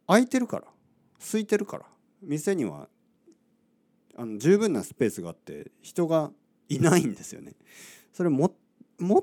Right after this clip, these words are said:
たいなくないかなと思うんですよね、その場所。あの、ちょっと安くしたら、もっともっとたくさんのお金が入ってくると思うんですよね。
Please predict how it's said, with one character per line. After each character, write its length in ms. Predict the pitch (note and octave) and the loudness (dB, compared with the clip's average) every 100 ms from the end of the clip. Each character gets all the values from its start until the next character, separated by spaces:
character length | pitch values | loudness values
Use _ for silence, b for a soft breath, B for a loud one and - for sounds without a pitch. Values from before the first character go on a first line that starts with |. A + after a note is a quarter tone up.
| - | 0
た 140 | - A4 | 0 2
い 60 | A#4 | 2
な 140 | A4 | -2
く 100 | D4+ | -2
な 100 | A#2+ | -2
い 60 | A2 | -4
か 120 | F2 | -8
な 140 | D#2 | -12
と 100 | D#2 | -14
思 140 | E2 E2 | -14 -16
う 40 | |
ん 40 | |
で 80 | D2+ | -18
す 60 | - | -20
よ 100 | - | -18
ね、 200 | B2 F#3 | -16 -16
そ 160 | - A2 | -12 -10
の 300 | F#2+ D#2+ - _ _ _ _ _ | -8 -10 -16 _ _ _ _ _
場 140 | - G#2 | -8 -8
所。 260 | - F2 - - - b b b b b _ | -8 -12 -10 -8 -8 b b b b b _
あ 200 | B2 A2+ | -10 -10
の、 180 | G#2+ G#2 | -10 -12
ち 140 | - A4+ | -2 -2
ょ 40 | |
っ 160 | - - | -2 -2
と 80 | |
安 260 | C#3+ D#3+ - | 0 0 -4
く 100 | A#2 | -10
し 80 | - | -8
た 120 | D3+ | -4
ら、 220 | A#2 F2+ | -4 -4
も 120 | A2+ | -6
っ 40 | E3 | -8
と 120 | D3+ | -8
も 80 | D#3 | -8
っ 20 | |
と 100 | C3+ | -8
た 120 | A2 | -10
く 80 | - | -10
さ 140 | - | -6
ん 40 | C3+ | -6
の 80 | F2 | -8
お 40 | |
金 260 | - G2 F#2 | -10 -10 -10
が 80 | |
入 140 | F2+ C#3 | -8 -8
っ 20 | |
て 160 | C#3+ F#2 | -8 -12
く 120 | F2+ | -12
る 100 | F2+ | -14
と 100 | D#2 | -12
思 200 | F#2 B2 | -6 -6
う 40 | |
ん 80 | A2+ | -8
で 100 | - | -14
す 100 | - | -20
よ 100 | - | -20
ね。 160 | - | -20